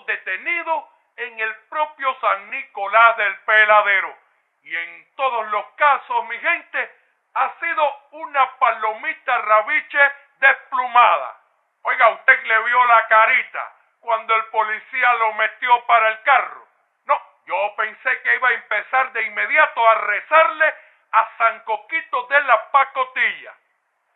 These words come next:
Sí, recuerde usted que ese es ahora el santo de todos estos vividores.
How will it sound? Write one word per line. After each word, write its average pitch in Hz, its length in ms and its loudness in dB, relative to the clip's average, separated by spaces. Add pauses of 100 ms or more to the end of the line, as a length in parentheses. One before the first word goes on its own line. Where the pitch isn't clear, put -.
(320)
Sí, 156 80 -14 (520)
recuerde 208 500 -6
usted - 320 -2
que 247 120 -2
ese 262 220 -2
es 277 60 -2 (140)
ahora 247 480 2
el 214 200 -10
santo 330 560 0 (300)
de 247 120 -6 (140)
todos 320 300 -4 (160)
estos 269 520 -6
vividores. 254 760 0